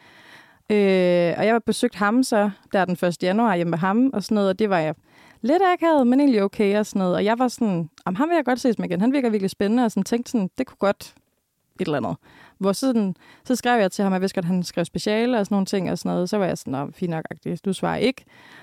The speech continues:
Og så skrev jeg igen, og så skrev han sådan et eller andet med sådan, "Hey, han synes bare ikke lige, viben var der," sådan, eller sådan noget. Så var jeg sådan lidt, "Nå, øv,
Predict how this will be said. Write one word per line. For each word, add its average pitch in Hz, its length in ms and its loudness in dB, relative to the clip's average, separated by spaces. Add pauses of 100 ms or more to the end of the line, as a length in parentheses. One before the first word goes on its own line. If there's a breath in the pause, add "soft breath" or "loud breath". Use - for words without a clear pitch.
(120 loud breath)
Og 208 100 -2
så 233 80 0
skrev 240 240 0
jeg 202 100 4
igen, 202 220 -2
og 214 80 -2
så - 80 -14
skrev 196 200 -4
han 185 140 0
sådan 185 220 -4
et 175 60 -2
eller 170 120 -2
andet 170 140 -2
med 165 120 -2
sådan, 170 340 -4 (360 soft breath)
"Hey, 185 120 0
han 180 100 2
synes 160 120 -8
bare 185 100 -2
ikke 175 140 -4
lige, 156 120 -2
viben 160 200 -4
var - 120 -6
der," - 180 -10
sådan, - 280 -10
eller - 180 -12
sådan - 120 -12
noget. 180 100 -10
Så 208 80 -4
var 240 120 0
jeg 170 100 -2
sådan 165 160 -8
lidt, - 180 -10
"Nå, - 120 -4 (680)
øv, 190 260 2